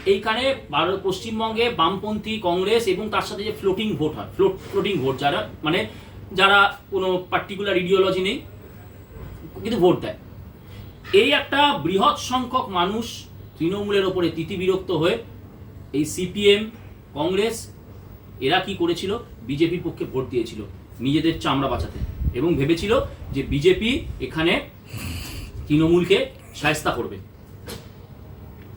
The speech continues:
তৃণমূলের যে নেতারা চুরি করছে, জো-, জোট চুরি করছে, তাদেরকে জেলে পাঠাবে। তৃণমূলের যে ভাইপো বলা হয়, সেই ভাইপোর জেল হবে।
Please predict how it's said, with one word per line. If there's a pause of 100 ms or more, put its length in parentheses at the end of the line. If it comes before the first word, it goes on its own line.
(180)
তৃণমূলের
যে
নেতারা
চুরি
করছে,
জো-,
জোট
চুরি
করছে,
তাদেরকে
জেলে
পাঠাবে। (2500)
তৃণমূলের
যে (320)
ভাইপো
বলা
হয়, (260)
সেই
ভাইপোর
জেল
হবে।